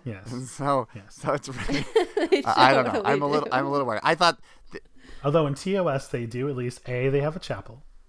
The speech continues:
Speaker 1: B, they, they throw in a few lines. Now, uh, disputedly, like, this is apparently a disputed line, but they actually threw in a line, remember, in Who, Who Mourns for Adonais, like, they, they throw in a line that says,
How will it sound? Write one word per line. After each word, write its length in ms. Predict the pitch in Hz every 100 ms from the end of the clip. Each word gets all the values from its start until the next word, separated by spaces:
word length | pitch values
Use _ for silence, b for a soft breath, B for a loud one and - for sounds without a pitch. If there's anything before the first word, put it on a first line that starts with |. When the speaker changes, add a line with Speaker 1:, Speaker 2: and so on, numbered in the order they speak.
| - 120
Speaker 1:
B, 400 | 120 123 123 139
they, 440 | 135 131 123 123 120
they 160 | 127
throw 240 | 131 143 131
in 80 | 131
a 40 |
few 200 | - 139
lines. 640 | 120 117 113 113 117 - b b b
Now, 300 | 151 139 127 B B _
uh, 160 | - 131 131
disputedly, 720 | 110 127 - 165 143 113 113
like, 160 | 110 117
this 160 | 127
is 100 | 107
apparently 420 | 113 104 147 110 107
a 40 |
disputed 480 | 101 - 180 139 110
line, 240 | 98 98
but 140 | 101 -
they 100 | 120
actually 260 | 120 - 135
threw 160 | 135
in 60 | 127
a 60 |
line, 240 | 117 117 113
remember, 360 | 113 113 113 b b b b -
in 100 | 117
Who, 120 | 131
Who 360 | 127 147 160 147
Mourns 300 | 143 139 143
for 120 | 143
Adonais, 520 | 120 127 131 117 110 120 -
like, 240 | 117 117
they, 280 | 131 120 120
they 160 | 127
throw 220 | 120 120 117
in 40 |
a 80 | 151
line 300 | 123 117 117
that 100 | 117
says, 480 | - 110 107 107